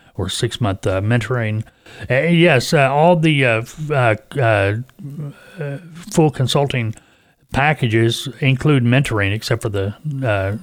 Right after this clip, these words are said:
no placement. Now, the mentoring, mentoring T M P, what we call it, Tautoa Mentorship Program, what that does for you,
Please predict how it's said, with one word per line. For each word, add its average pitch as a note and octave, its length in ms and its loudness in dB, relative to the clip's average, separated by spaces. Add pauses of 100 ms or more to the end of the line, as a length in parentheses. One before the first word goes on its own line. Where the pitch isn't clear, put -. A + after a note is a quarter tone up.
no A2+ 140 4
placement. A2+ 560 0
Now, A2+ 120 -2
the A2 120 -4
mentoring, B2 680 -4
mentoring B2+ 500 -2 (460)
T D#3 160 2
M A#2+ 140 2
P, C#3 140 4
what A2 180 0
we G2+ 100 -4
call A2 220 0
it, G#2+ 80 -8
Tautoa A#2 360 0
Mentorship A2+ 440 -2
Program, A2+ 480 -2
what G#2+ 160 -4
that B2+ 260 -4
does C3 300 0
for G#2 240 -8
you, F#2+ 200 -12